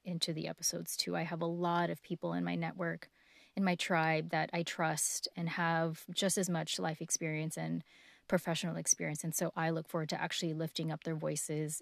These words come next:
and, and just sharing with you all. So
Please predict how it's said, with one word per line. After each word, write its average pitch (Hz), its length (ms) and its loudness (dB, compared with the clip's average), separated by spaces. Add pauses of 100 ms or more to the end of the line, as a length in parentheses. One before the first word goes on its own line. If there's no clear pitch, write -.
and, 151 420 -4 (480)
and 170 120 2
just 175 140 4
sharing 165 440 4
with 170 180 -4
you 156 120 2
all. 156 220 0 (1120)
So 208 480 10